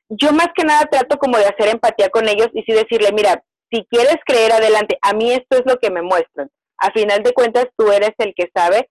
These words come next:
lo que tienes por dentro, no necesitas decírmelo, yo solamente te digo lo que a mí me sale o lo que yo siento".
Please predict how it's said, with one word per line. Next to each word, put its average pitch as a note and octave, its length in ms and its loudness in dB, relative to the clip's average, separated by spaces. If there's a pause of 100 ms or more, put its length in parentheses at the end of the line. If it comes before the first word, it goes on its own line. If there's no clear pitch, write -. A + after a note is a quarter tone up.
(320)
lo F#3+ 240 0
que F#3 100 -2
tienes F3 440 -2
por F#3+ 120 0
dentro, A3 340 0
no G#3+ 120 0
necesitas A#3 560 -2
decírmelo, A3 460 -2
yo G3 200 0
solamente A#3 440 0
te G#3+ 120 -2
digo F#3+ 220 0
lo G3 180 -2
que F#3 80 -4
a E3+ 40 -4
mí D#3+ 100 -8
me D#3+ 180 -8
sale A3+ 220 0
o F#3+ 100 0
lo F#3 180 4
que F3 160 -4
yo F3+ 100 0 (100)
siento". G#3 420 -4